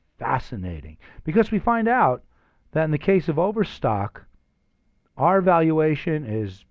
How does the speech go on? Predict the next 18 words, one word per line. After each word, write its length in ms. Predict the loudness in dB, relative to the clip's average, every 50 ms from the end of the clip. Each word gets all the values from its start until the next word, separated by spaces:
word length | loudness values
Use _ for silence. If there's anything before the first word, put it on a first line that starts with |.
| _ _
pretty 540 | -6 0 2 2 2 2 -2 -2 -4 -4 -2
darn 360 | 0 2 2 4 2 2 0
close, 380 | 0 0 0 0 0 0 -2 -4
within 180 | -4 -2 -2
a 60 | -2
couple 260 | -2 -2 -2 -2 -2 -6
of 80 | -6
percentage 480 | -6 -6 -4 -2 0 0 0 -2 -4 -6
points 320 | -6 -4 -2 -4 -4 -4
of 140 | -6 -6 -6
the 80 | -6 -4
market 340 | -4 -4 -4 -4 -4 -4
valuation. 640 | -4 -2 -2 -2 -2 -4 -4 -6 -6 -10 -12 -18 -20 -20 _ _ -20 -20 _ -20 _ _ _ _ _ _
In 100 | -4 -4
the 60 | -2 0
case 280 | 2 2 2 2 2
of 80 | 0 0
Wayfair, 640 | 2 4 4 4 2 2 2 2 2 2 2 0 -2